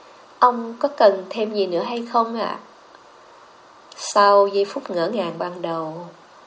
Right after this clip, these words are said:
bản tính lanh lợi tháo vát của một phi công trực thăng lại trở về với chàng. Minh cười, nụ cười đầu tiên của ngày hôm nay. "Tôi có cần, nhưng mà chỉ sợ cô từ chối thôi."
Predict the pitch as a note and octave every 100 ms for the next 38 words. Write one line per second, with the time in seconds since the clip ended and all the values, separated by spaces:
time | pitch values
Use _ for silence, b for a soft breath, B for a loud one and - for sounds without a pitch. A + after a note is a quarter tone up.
0 | - - - - - - - F#3 G#3 C#4
1 | D4 B3 G#3+ G3+ D#3+ E3 E3+ G3+ A3+ A3
2 | A3+ B3 G#3 G3+ F#3+ - F#3+ - F3 E3+
3 | E3 - - E3+ E3+ D#3 D#3 D3+ F#3+ F#3+
4 | D#3+ D3+ F3 - D#3 D3 D3 - - -
5 | - - - - - - A#3 A3 G3+ F#3+
6 | F3+ F3 F3 F3 - F#3+ F#3 E3+ E3+ G#3
7 | G3 G#3 A3 G#3 F3+ F3 F3 F3 E3+ E3+
8 | E3+ - - - - - - - - -
9 | - - - - - - - - - -
10 | - A#3 A#3 A#3 C4+ C#4 - F3 E3+ E3+
11 | F3+ F#3+ F#3 E3+ E3+ E3+ G#3 G#3+ F3+ D#3
12 | E3 F3+ F3+ F3 E3+ F3 F3+ B3 - F#3+
13 | F#3 G3